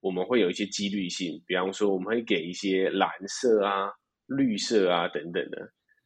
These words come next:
那其实这个声音其实它就是，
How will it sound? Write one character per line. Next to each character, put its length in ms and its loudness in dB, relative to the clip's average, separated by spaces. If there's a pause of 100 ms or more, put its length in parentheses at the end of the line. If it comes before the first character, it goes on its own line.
(100)
那 320 6
其 160 -4
实 60 -6
这 80 4
个 80 6
声 160 2
音 140 0
其 180 -6
实 100 -4 (220)
它 380 0 (360)
就 120 -2
是， 180 -8